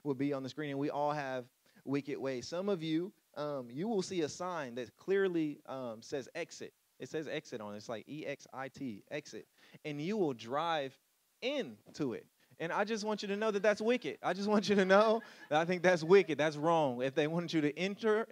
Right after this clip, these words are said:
it would have said enter, but it said exit. Um, some of you, and I don't know why you would do this. I don't, I di-, I actually didn't know this existed before I moved away from Louisiana. But some of you, you drink tea,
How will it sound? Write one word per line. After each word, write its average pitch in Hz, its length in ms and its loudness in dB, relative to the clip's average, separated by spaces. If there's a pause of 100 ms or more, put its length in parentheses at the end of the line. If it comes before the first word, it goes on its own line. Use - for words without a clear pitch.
it 165 60 2
would 160 120 4
have 156 80 0
said 156 260 2
enter, 160 400 -2
but 135 140 2
it 139 100 0
said 147 200 -2
exit. 151 380 -6 (180)
Um, 156 320 -2 (680)
some 233 260 2
of 226 60 8
you, 202 100 6
and 185 120 4
I 220 100 4
don't 233 180 6
know 190 140 6
why 156 420 4
you 160 220 -2
would 165 160 2
do 160 160 4
this. 190 280 6
I 156 120 -2
don't, 160 200 -2 (360)
I 135 100 -4
di-, 165 160 -2
I 156 220 -4
actually 170 200 -4
didn't 147 160 -2
know 147 120 0
this 143 160 -4
existed 127 400 -6
before 127 280 -2
I 123 60 -2
moved 131 380 -2
away 135 220 0
from 135 180 -10
Louisiana. 135 440 -4
But 127 140 -2
some 240 300 -2
of 214 100 4
you, 180 100 -4
you 196 140 0
drink 185 300 -4
tea, 220 400 -4